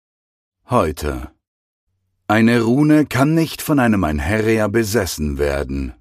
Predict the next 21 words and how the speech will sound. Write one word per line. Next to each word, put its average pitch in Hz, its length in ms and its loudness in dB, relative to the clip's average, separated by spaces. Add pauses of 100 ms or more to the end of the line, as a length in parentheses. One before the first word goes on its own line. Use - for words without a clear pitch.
(520)
Es 120 180 -2
ist - 240 -6
umgekehrt. 76 880 -4 (560)
Sie 113 400 0
findet 156 460 0
den 151 160 2
Einherjer, 104 760 0 (300)
und 69 240 -6
sie 98 300 0
ist 120 260 0
es, 110 320 -4 (160)
die - 180 -10
ihn 131 260 0
besitzt. 78 640 -6 (1300)
Halfred 147 640 0
stand 117 340 0
in 101 140 2
der 73 220 0
Halle 110 340 4
und 135 280 -4
wartete. 76 720 -2